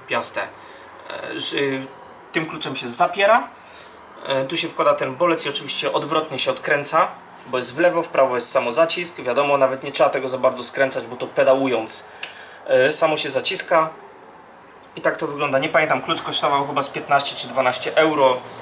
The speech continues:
To kosztowało chyba między pięć a osiem euro ta końcówka. No ale już ją używaliśmy wielokrotnie i bardzo się przydała, także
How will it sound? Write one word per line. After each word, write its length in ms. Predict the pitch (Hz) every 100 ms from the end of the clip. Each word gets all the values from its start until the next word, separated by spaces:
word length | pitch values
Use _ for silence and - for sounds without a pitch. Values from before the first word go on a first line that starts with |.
| - -
To 60 | -
kosztowało 540 | - - 107 131 127
chyba 300 | - 120 120
między 300 | 120 143 139
pięć 260 | 135 135 123
a 40 |
osiem 260 | 113 113 117
euro 320 | 113 107 98 - - - -
ta 60 | -
końcówka. 520 | 139 135 123 - 110 -
No 60 | 131
ale 100 | 147
już 140 | 147
ją 60 | 156
używaliśmy 680 | 147 143 151 151 143 135 131
wielokrotnie 760 | 139 135 135 156 156 151 143 143
i 100 | 127
bardzo 260 | 135 123
się 120 | 123 -
przydała, 480 | - 131 143 175
także 460 | 190 139 - 135 127